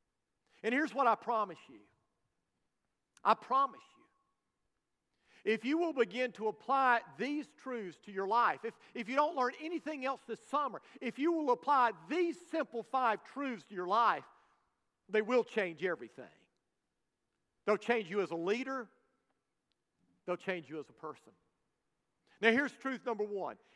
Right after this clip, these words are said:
Insecurity cripples. Humility empowers. Insecurity will always cripple you, but humility will always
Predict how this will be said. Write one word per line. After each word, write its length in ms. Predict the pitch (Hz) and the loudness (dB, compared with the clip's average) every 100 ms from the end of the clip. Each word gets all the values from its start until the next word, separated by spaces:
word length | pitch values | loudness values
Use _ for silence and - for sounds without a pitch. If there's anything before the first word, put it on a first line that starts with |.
| _ | _
Insecurity 1040 | 262 302 339 - 285 - - 262 196 165 165 | -6 -6 -6 -12 -14 -12 -10 -4 -2 -2 -8
cripples. 640 | - - 240 196 139 95 - _ _ _ _ _ _ _ _ _ _ _ - | -12 -2 0 0 -6 -20 -20 _ _ _ _ _ _ _ _ _ _ _ -8
Humility 800 | 233 226 247 320 269 196 156 160 - _ _ _ _ _ _ - | -6 -6 -2 0 0 0 -4 -8 -16 _ _ _ _ _ _ -10
empowers. 500 | 180 151 175 139 98 - - _ _ _ _ _ _ _ _ - | -10 -2 0 0 -2 -12 -20 _ _ _ _ _ _ _ _ -8
Insecurity 800 | 269 339 - 294 - 285 254 233 | -6 -6 -8 -12 -8 -6 -4 -4
will 200 | 220 214 | -2 -2
always 580 | 233 240 254 262 254 233 - - - 240 | 2 4 4 4 2 0 -8 -20 -18 -10
cripple 420 | 269 - 196 143 - | -8 -8 -12 -14 -16
you, 400 | 139 135 117 120 _ _ _ _ _ _ _ | -14 -12 -12 -14 _ _ _ _ _ _ _
but 180 | 190 247 | 2 2
humility 800 | - 233 220 294 339 294 185 175 - _ - | 0 -10 -8 -6 -2 0 -2 -6 -10 _ -4
will 160 | 214 | -2
always 560 | 240 233 208 202 190 | 2 4 4 2 0